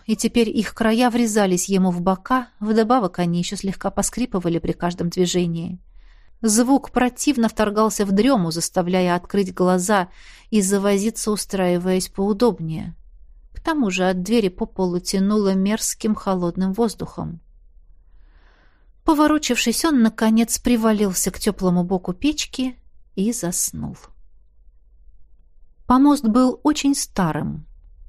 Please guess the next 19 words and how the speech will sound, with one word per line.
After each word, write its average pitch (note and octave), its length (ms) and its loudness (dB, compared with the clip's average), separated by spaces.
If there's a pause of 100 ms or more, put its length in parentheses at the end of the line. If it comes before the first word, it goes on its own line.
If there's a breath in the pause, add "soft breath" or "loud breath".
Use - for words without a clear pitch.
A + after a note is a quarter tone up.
(340)
От G#3 180 0
осенних A3 560 2
дождей G3 540 2
и - 20 -2
снега A3+ 600 2
дерево A#3 400 2
потемнело A3 680 4
и G3 100 2
местами F#3+ 420 0
крошилось. G3 880 -2 (480)
Ириус A3 460 4
всегда A3 560 0
с - 120 -4
опаской B3 540 0
вступал F#3+ 540 2
на F#3 100 2
его F#3 320 2
продавленные F3 800 2
ступеньки, F3+ 840 0